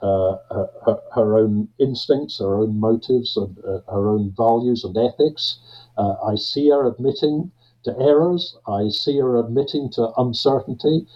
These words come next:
and I see her being quite open and honest that we're, we're doing the best we can, and, and these are the decisions we're going to make for these reasons, uh, but we, we will, uh, learn and change if, if, uh, it looks like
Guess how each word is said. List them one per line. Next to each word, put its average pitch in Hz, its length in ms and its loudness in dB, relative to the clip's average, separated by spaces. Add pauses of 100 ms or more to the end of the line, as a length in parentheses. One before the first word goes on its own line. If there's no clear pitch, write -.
(260)
and 107 120 0
I 110 140 2
see 123 220 0
her 113 80 4
being 110 260 -2
quite 113 320 -2
open 113 300 0
and 107 120 0
honest 110 380 0
that 104 220 0
we're, 104 260 2
we're 104 160 0
doing 107 320 2
the 101 80 -6
best 113 320 0
we 104 100 2
can, 120 360 0
and, 101 200 0 (320)
and 98 200 -2
these 123 240 2
are 113 40 0
the 117 100 -2
decisions 117 440 -4
we're 110 120 2
going 113 280 2
to 117 80 -6
make 110 300 0
for 107 100 -10
these 120 300 0
reasons, 120 680 0 (220)
uh, 101 220 4
but 113 420 0
we, 110 160 2 (160)
we 110 140 0
will, 117 640 2 (100)
uh, 101 300 -2 (120)
learn 127 320 2
and 101 200 -4
change 113 580 0 (380)
if, 117 200 8 (220)
if, 113 220 4 (180)
uh, 107 280 4 (100)
it 113 180 0
looks 117 300 -2
like 104 180 4